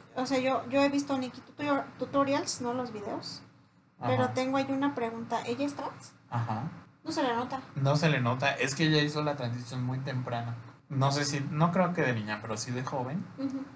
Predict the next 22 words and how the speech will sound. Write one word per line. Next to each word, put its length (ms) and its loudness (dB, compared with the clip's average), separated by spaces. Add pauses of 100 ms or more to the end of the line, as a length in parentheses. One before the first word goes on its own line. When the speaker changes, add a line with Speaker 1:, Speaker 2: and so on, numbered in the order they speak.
(220)
Speaker 2:
Y 180 0
nunca 280 4
lo 160 8
reveló. 540 4 (260)
Y 80 -6
entonces, 640 -2 (460)
hace 240 0
como 240 2
un 160 0
año, 360 0 (100)
dos, 420 -2 (520)
Speaker 1:
Ujú. 60 -2
Lo 80 4
Speaker 2:
la, 140 6
Speaker 1:
dijo, 160 0
¿no? 200 0
Speaker 2:
ajá, 280 6
la 80 4
empezaron 500 0
a 80 -4
chantajear. 540 -4 (760)
Speaker 1:
Guau. 280 -6